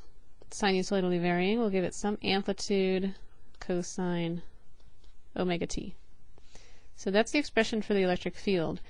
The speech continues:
Then we can say the conduction current density amplitude is sigma E Z,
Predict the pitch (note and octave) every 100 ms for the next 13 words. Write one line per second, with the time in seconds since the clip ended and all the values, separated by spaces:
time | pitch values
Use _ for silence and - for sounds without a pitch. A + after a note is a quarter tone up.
0 | - - - - - D4+ D4+ A#3+ G#3+ -
1 | G3+ F#3+ F#3+ - F#3+ - G3 F#3 F3+ F#3
2 | - - - - - - - G3 F#3+ A3
3 | - A#3 G#3 - F#3+ F3+ - - - -
4 | - - F3 E3 F3 E3+ F#3+ C4+ - -
5 | - - - - - - - - - -
6 | - F3+ F3 F#3 - F#3 E3+ F3 - F3
7 | E3+ - - F3 F#3 F#3+ G#3+ B3+ - -
8 | - - - - - - - - - G#3
9 | F#3+ F#3 F#3+ C#4 - E3+ F3 D#3 F#3+ C#4+